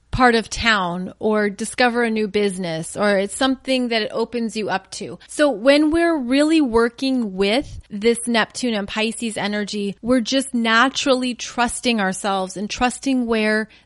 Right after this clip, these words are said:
the energy is moving, and we're not overthinking it, because that Neptune and Pisces requires us to surrender our ego, surrender our mind, surrender our typical human capabilities,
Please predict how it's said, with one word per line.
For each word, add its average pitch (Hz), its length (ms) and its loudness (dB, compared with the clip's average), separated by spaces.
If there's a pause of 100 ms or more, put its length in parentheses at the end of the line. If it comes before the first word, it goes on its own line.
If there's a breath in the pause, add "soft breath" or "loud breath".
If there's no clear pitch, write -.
the 226 120 0
energy 208 460 0
is 196 160 -6
moving, 202 800 0 (100)
and 233 160 2
we're 233 120 6
not 233 380 6
overthinking 196 800 -4
it, 165 160 -10 (140 soft breath)
because 247 340 2
that 240 200 6
Neptune 240 460 2
and 240 120 0
Pisces 214 480 -2
requires 214 600 0
us 240 180 -2
to 214 140 -8
surrender 208 640 -2
our 214 200 -2
ego, 196 560 -2 (280 soft breath)
surrender 233 760 0
our 214 160 -2
mind, 208 640 -2
surrender 247 640 4
our 226 200 0
typical 254 800 -2
human 240 580 0
capabilities, 214 960 0